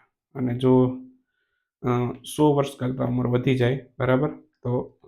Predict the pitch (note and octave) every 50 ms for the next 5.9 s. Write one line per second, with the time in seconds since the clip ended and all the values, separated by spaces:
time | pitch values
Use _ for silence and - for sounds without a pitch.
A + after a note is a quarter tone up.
0 | _ - - - C#3 C3 B2 B2 A#2 - B2 A#2+ - C3 B2+ A#2+ B2 B2 B2 -
1 | A#2+ A#2+ B2 A#2 B2 B2 A#2+ - B2+ B2 B2 B2 - A#2 A2+ A2+ A2 - - -
2 | A#2 A2+ A2+ - - F#3+ G3 - _ _ - A2+ A#2 A#2 - - - - - _
3 | _ _ _ _ _ _ _ - A#2+ C#3 D#3+ G3 A3 A3 - - _ _ _ _
4 | - A2+ A#2 B2 A#2 A#2 B2 A#2 A2+ A2+ A2 - A2+ A2 - - - C3+ - _
5 | _ _ _ _ - B2 B2 - - G#2 - - - - - - - B2